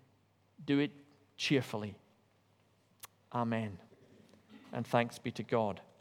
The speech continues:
for his word. Let's pray. Father, as we come to your word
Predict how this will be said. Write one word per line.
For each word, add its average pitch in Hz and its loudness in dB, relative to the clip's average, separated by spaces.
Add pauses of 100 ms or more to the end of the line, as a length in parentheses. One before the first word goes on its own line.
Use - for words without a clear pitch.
(720)
for 107 -2
his 104 -8
word. 104 -6 (3250)
Let's 160 8
pray. 110 -2 (4000)
Father, 165 12
as 143 10
we 135 6 (100)
come 160 10 (220)
to - 0
your 127 6 (120)
word 143 10